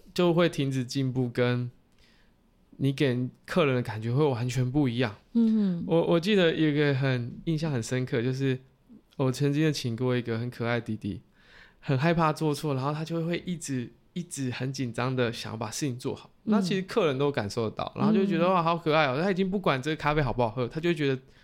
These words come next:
Speaker 2: 喜欢他的这个态度。
Speaker 1: 对，然后一直到，呃，半年、一年过后，他已经是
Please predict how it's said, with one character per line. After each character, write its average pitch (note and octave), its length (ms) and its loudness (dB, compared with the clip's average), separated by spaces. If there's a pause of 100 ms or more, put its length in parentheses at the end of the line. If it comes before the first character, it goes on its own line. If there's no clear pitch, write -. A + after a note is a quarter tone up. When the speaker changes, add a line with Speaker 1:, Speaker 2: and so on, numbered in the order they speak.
(120)
Speaker 2:
喜 - 240 -2
欢 G#3+ 180 6
他 G#3+ 160 6
的 G3 160 4
这 F#3+ 80 4
个 G3 60 4
态 F#3+ 240 2
度。 D#3+ 300 0
Speaker 1:
对， C#3+ 300 2 (380)
然 E3 140 -2
后 G#3+ 300 4
一 A3 80 -2
直 F3+ 180 2
到， D#3 480 2 (440)
呃， C3+ 220 4
半 D3+ 220 2
年、 C3 140 -2
一 D#3 80 0
年 B2+ 200 0
过 C3 160 2
后， B2+ 240 2
他 D3 200 0
已 C3 40 2
经 C3 220 -2
是 C3+ 260 -4